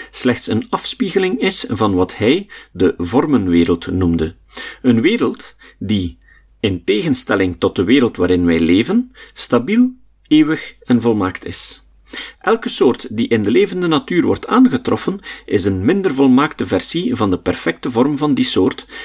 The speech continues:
die volgens Plato reëel en eeuwig in de vormenwereld bestaat.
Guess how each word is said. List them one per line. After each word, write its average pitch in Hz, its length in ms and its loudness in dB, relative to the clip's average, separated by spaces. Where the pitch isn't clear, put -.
die 113 140 2
volgens 92 440 0
Plato 180 480 -2
reëel 110 560 2
en 95 300 -10
eeuwig 147 440 2
in 98 160 -2
de 92 80 -4
vormenwereld 113 840 0
bestaat. - 720 -6